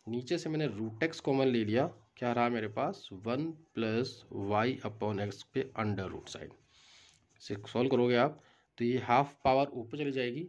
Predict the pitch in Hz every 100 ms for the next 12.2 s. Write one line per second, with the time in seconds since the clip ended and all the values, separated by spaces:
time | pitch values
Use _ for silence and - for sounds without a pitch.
0 | - 117 127 120 110 117 127 104 - -
1 | 113 120 120 117 147 151 160 156 156 -
2 | _ _ _ _ _ _ _ _ _ _
3 | _ - - - - 156 170 - 147 147
4 | 147 139 139 135 123 131 135 110 - 113
5 | 110 123 120 113 101 120 127 98 95 98
6 | 98 - 107 117 - 107 - - - -
7 | - 165 170 107 - - - - - 120
8 | 127 170 156 143 131 131 123 107 127 131
9 | - - 107 113 127 135 139 - 110 113
10 | 113 - 135 131 - 110 160 - - -
11 | 123 113 120 135 - - 127 117 92 -
12 | - 113